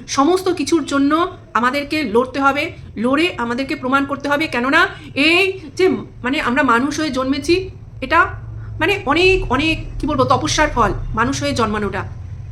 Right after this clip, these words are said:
তো তার জন্য নিজেকে নিজে শেষ করে দেব, এটাও একটা ক্রাইম। আমি আমাকে শেষ করতে পারি না, আমি আমাকে শেষ করতে পারি না, আমাকে বেঁচে থাকতে হবে।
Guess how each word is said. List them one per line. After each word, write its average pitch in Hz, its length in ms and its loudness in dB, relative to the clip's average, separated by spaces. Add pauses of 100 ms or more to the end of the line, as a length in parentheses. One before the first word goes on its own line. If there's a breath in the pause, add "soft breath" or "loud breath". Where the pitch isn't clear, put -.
(760 loud breath)
তো - 80 -2
তার 254 240 8
জন্য 349 200 2 (180)
নিজেকে 285 280 0
নিজে 262 260 0 (280)
শেষ 269 240 0
করে 311 160 2
দেব, 294 160 2 (300)
এটাও 277 260 6 (160)
একটা 269 140 -2
ক্রাইম। 254 360 8 (120)
আমি 220 180 -4 (140)
আমাকে 220 320 -4
শেষ 247 220 -6
করতে 262 200 -4 (100)
পারি 220 200 4
না, 247 140 4 (680)
আমি 269 180 2
আমাকে 302 260 2
শেষ 269 160 -4
করতে 302 220 -4
পারি 262 220 4
না, 262 80 2
আমাকে 208 280 -2
বেঁচে 220 220 -4
থাকতে 247 240 -6
হবে। 220 200 -4